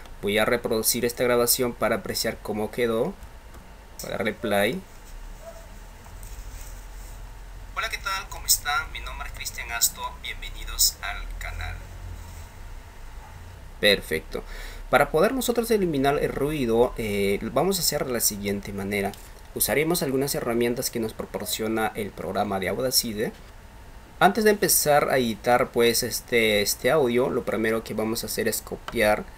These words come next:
para de esa manera, pues, hacer una comparación al final, ¿ok? Voy a copiarla, control más C, y me vengo por aquí para de esa manera pegar, ¿ok?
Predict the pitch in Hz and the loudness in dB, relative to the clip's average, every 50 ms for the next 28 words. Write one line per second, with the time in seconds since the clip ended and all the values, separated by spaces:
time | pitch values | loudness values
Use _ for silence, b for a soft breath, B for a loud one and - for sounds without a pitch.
0 | B B B B B B - - - - 87 95 101 104 104 - 120 113 110 107 | B B B B B B -18 -18 -6 -2 0 4 4 4 4 2 2 2 2 4
1 | 107 107 107 110 107 - - 107 107 - 110 - - 113 104 107 107 107 104 - | 4 4 4 2 2 2 0 0 0 0 -2 -2 -2 0 0 2 0 0 0 0
2 | 98 101 104 - 92 87 92 - - - 98 98 95 - - 80 78 80 87 85 | 0 -2 0 0 0 0 2 2 0 2 2 0 -2 -2 -2 -4 -4 -2 -4 -6
3 | - - - 82 80 78 67 - - - - - - 98 120 180 254 - - - | -8 -10 -10 -8 -6 -6 -6 -6 -8 -10 -12 -8 -4 -2 -2 -2 -2 -4 -10 -18
4 | - - - - - - - - - - - - - - - - - 120 110 104 | -20 -20 -20 -20 -18 -14 -12 -10 -8 -8 -10 -8 -10 -10 -10 -4 0 4 4 4
5 | 98 98 101 110 135 196 - - - - - - - - - - - - - - | 4 2 0 0 0 -2 -4 -8 -14 -18 -18 -16 -16 -16 -16 -16 -18 -18 -18 -18
6 | - - - - - - - - - - - - - - - - - - - - | -18 -12 -12 -12 -12 -12 -16 -20 -20 -20 -20 -20 -20 -20 -20 -20 -20 -20 -20 -20
7 | - - - 107 101 101 - 107 104 101 98 98 92 92 92 - - - - 117 | -12 -4 -2 -2 -2 -2 0 0 0 0 2 0 0 0 2 2 2 4 4 2
8 | 131 180 B B B B B B B B B B B - - - - - - 123 | 2 0 B B B B B B B B B B B -18 -18 -18 -12 -6 -2 0
9 | 123 127 131 135 135 139 139 123 107 107 107 107 113 113 110 120 110 104 - - | 2 2 2 2 2 2 2 2 2 2 2 0 0 -2 0 -2 -2 -2 -2 -4
10 | 120 120 - - - 92 104 104 - - 113 104 101 104 104 101 110 107 - - | -4 -2 -2 -2 -2 -2 -2 -2 -2 -2 -2 -2 -2 0 0 0 -2 -4 -4 -4
11 | 85 78 87 90 87 101 - - - - - - - - - 110 160 226 | -2 0 0 2 2 2 0 -2 -6 -14 -18 -18 -8 -2 0 0 0 0